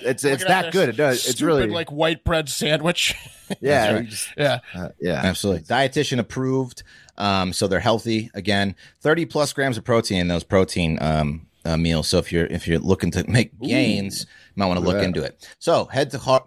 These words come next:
Speaker 3: head to go dot factor seventy-five dot com slash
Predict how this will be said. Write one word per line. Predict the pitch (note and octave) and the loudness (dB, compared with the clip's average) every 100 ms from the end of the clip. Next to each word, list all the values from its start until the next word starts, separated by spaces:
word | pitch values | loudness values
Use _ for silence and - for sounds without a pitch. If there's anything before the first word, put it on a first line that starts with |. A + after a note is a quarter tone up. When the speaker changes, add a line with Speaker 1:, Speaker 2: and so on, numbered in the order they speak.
| _ | _
Speaker 3:
head | C#3 D3+ B2 | 2 2 2
to | C#3+ A#2+ F2+ - | 0 0 0 -2
go | C3+ D3+ F#3+ - _ _ - | 0 2 0 -4 _ _ -2
dot | B2+ D3 - | 2 2 0
factor | - C3 A2+ G#2 - G#2+ B2 C3 - | -2 2 2 0 0 0 0 -6 -8
seventy-five | - A#2+ A#2+ D3 D3+ - F2+ D2+ D2+ F2 - _ - | 0 2 2 0 0 2 2 2 -2 -4 -10 _ -4
dot | F2+ B2 - | 0 0 -2
com | G#2+ D2+ C#2 D2 - - _ | -2 -2 -4 -8 -16 -20 _
slash | - - F#2 F2+ E2+ E2+ | -12 -4 2 2 2 -2